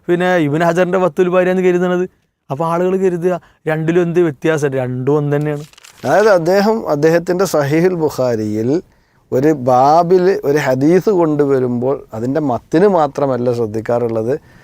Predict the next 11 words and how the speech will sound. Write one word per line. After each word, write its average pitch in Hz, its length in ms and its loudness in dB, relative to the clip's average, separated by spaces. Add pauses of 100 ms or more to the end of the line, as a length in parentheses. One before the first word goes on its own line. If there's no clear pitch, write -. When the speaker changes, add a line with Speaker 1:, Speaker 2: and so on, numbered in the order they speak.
(380)
Speaker 2:
സനദിൻ 160 460 2 (200)
പോലും 143 460 4 (640)
ഈ - 20 6 (160)
ബാബുമായിട്ട് 151 640 4
വല്ല 139 140 2 (100)
ബന്ധമുണ്ടെങ്കിൽ 127 520 -2 (200)
അതിനെ 131 280 0 (540)
മുന്നോട്ട് 123 320 -2
കൊണ്ടുവരാൻ 107 300 -6
നോക്കും. - 200 -20 (600)
ഇത്ര - 320 0